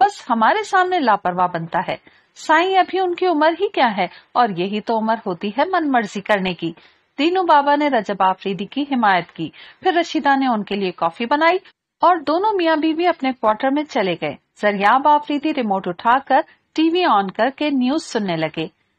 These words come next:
न्यूज वो महज उसके इंतजार में सुन रहे थे। रफ्ता रफ्ता वक्त साढ़े ग्यारह से एक बजे तक जा पहुंचा। अब वॉल क्लॉक की सिम देखते हुए उन्हें बेहद तशवीश होने लगी थी। अपना मोबाइल उठाकर उसके नंबर प्रेस किए।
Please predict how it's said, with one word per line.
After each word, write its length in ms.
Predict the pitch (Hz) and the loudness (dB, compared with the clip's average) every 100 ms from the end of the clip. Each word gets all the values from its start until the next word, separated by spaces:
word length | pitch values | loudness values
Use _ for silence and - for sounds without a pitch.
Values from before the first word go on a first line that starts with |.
| _ _ | _ _
न्यूज 380 | 269 349 427 403 392 | 0 2 0 0 -2
वो 80 | |
महज 400 | 339 269 302 320 | 0 2 2 0
उसके 260 | 294 - 254 | -2 -4 -4
इंतजार 500 | 220 196 196 202 233 | -4 -4 -2 2 2
में 120 | 320 | 0
सुन 240 | 302 233 196 | -4 -4 -2
रहे 200 | 196 180 | -2 -4
थे। 140 | 185 165 - - - | -4 -8 -10 -6 -2
रफ्ता 320 | 240 - 240 | -2 0 2
रफ्ता 380 | 220 208 - 190 | 2 -2 -2 -2
वक्त 340 | 202 190 - | 0 -2 -4
साढ़े 360 | - 220 202 190 | -2 0 0 0
ग्यारह 320 | 185 185 202 | 0 2 0
से 280 | - 254 294 _ _ | 0 -4 -4 _ _
एक 320 | - 262 330 - | -4 -2 -2 -2
बजे 220 | 339 370 | -2 -2
तक 160 | 349 339 - | -2 -2 2
जा 140 | 285 | 2
पहुंचा। 480 | - 220 - 190 143 _ _ _ | 2 -4 -2 -2 -2 _ _ _
अब 120 | - 359 - | -2 0 4
वॉल 220 | 277 311 | 4 4
क्लॉक 300 | 330 330 330 | 2 2 2
की 120 | 330 | -4
सिम 280 | 320 294 277 | -2 0 0
देखते 400 | 214 190 - 262 | 0 -4 -4 -4
हुए 220 | 277 277 | -2 0
उन्हें 340 | 302 262 226 175 | 0 0 -2 -4
बेहद 380 | 185 240 285 - _ _ - | -4 0 0 0 _ _ -6
तशवीश 560 | 262 - 269 359 - | -4 -2 -2 -2 -2
होने 200 | 339 269 | -2 0
लगी 260 | 208 170 185 | 0 -2 -6
थी। 220 | - 170 - _ - | -6 -8 -10 _ -4
अपना 300 | 254 233 214 | -2 0 2
मोबाइल 420 | 202 180 180 180 | 0 2 2 0
उठाकर 480 | 165 - 208 233 220 | -2 0 0 0 -4
उसके 220 | - 196 | -4 -4
नंबर 320 | 180 170 170 | -4 -2 -4
प्रेस 380 | 170 180 233 - | -2 -4 -4 -4
किए। 260 | 285 330 | -2 -2